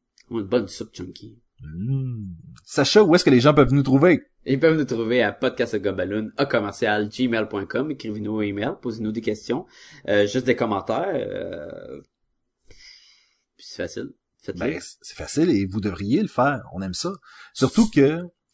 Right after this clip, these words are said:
Speaker 2: l'épisode cent approche et on aimerait beaucoup avoir des questions des auditeurs, euh, des commentaires, des trucs, euh, que vous aimeriez qu'on fasse.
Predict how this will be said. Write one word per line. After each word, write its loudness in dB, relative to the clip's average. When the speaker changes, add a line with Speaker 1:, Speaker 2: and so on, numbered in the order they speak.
Speaker 2:
l'épisode 4
cent 2
approche -2
et 8
on 6
aimerait 0
beaucoup 0
avoir 4
des 0
questions -4
des -2
auditeurs, 2
euh, -4
des -6
commentaires, 4
des -2
trucs, -2
euh, 2
que -4
vous -4
aimeriez 0
qu'on -6
fasse. 0